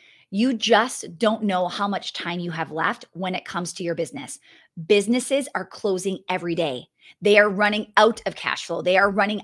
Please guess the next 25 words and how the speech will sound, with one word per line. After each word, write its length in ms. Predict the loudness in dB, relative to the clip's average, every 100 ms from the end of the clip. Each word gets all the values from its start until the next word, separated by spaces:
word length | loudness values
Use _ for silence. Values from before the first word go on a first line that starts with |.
| 0
out 220 | 0 -2
of 120 | -6 -6
time. 300 | -8 -6 -4
They 120 | -2
are 120 | 0
maxing 480 | 4 2 2 -6 -4
out 260 | -2 -4 -4
their 140 | -6
credit 300 | -4 -6 -6
cards, 320 | -6 -8 -6 -2
right? 300 | 0 -2 -6 -14 -4
And 140 | -2
the 40 | -2
problem 400 | 0 0 2 0
is, 200 | -2 -4
it's 120 | -8
because 320 | -8 -6 -6
most 340 | -2 0 0 -2
of 60 |
the 60 | -8
time 340 | -6 -6 -6 -10 -18 _
they're 160 | -2 0
not 500 | 0 0 -2 -4 -12 _ _ -10
being 420 | -6 -6 -6 -10 -12
guided. 500 | -2 0 0 -2 -6